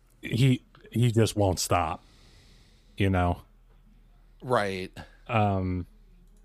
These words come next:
Speaker 1: unless circumstances are he, that he's no longer on the show to where it's safe for her to come back on the show.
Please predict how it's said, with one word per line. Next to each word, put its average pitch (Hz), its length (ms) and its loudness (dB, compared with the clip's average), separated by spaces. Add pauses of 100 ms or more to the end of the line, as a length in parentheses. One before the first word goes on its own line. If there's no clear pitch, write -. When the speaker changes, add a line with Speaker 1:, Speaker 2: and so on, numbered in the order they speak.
(360)
Speaker 1:
unless 123 540 2 (240)
circumstances 110 960 2
are 98 360 2
he, 107 300 -2
that 101 180 2
he's 107 180 0
no 104 140 2
longer 110 420 2
on 98 140 2
the 95 60 2
show 90 420 0 (300)
to - 100 0
where 104 200 2
it's 98 120 -4
safe 98 220 0
for 98 120 0
her 95 140 2
to 90 80 -2
come 90 160 -6
back 85 220 -4
on 85 120 -6
the 82 60 -8
show. 92 300 -10